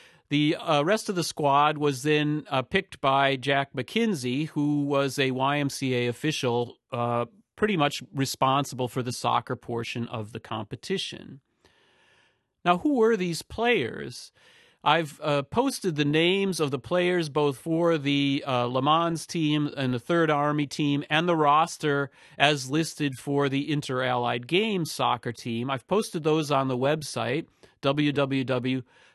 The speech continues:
soccer history U S A dot org.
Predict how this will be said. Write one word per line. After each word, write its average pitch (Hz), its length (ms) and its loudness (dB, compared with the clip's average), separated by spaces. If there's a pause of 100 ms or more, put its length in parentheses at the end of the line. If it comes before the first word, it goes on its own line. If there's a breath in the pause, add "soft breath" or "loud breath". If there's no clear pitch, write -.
soccer 135 440 0
history 131 400 -2
U 127 180 0
S 120 220 -4
A 120 120 0
dot 110 340 -2
org. 139 540 -2